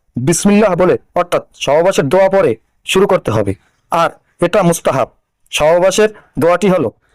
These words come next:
বিসমিল্লাহি আল্লাহুম্মা জান্নিবাস শয়তানা ওয়া জান্নিবিস শয়তানা মা রাযাকতানা। এর অর্থ, "হে আল্লাহ,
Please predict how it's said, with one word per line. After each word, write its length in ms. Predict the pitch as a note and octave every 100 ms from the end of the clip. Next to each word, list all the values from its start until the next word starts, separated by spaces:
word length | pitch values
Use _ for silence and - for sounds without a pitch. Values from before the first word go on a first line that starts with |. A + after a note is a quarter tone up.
| _ -
বিসমিল্লাহি 640 | E3+ G3+ G3+ F3+ D#3+ F#3 G#3+ - _
আল্লাহুম্মা 580 | D3+ E3+ F#3+ E3+ F3 A2+ - _ _ _ _ _ _ _
জান্নিবাস 600 | B2+ E3 F#3+ G3 F3 - - - _ _ _
শয়তানা 540 | - F3+ F#3+ G3+ C#3 G#2 _ - _ _ _ E3
ওয়া 180 | E3+ E3+
জান্নিবিস 500 | C3+ F3+ F#3+ F3+ D#3 - - _ _ -
শয়তানা 480 | F3+ F#3 F#3+ D#3 A2 _ _ _
মা 140 | D#3+ D3+ - _ _ _ _ _ _ _
রাযাকতানা। 760 | D3 F#3 - _ _ - D3+ G#2+ - _ _ _ _ _ _ _ _ _ -
এর 140 | F3
অর্থ, 240 | E3+ - - G#3 A3 _ _ _ _
"হে 100 | E3 F#3
আল্লাহ, 280 | D#3 F3+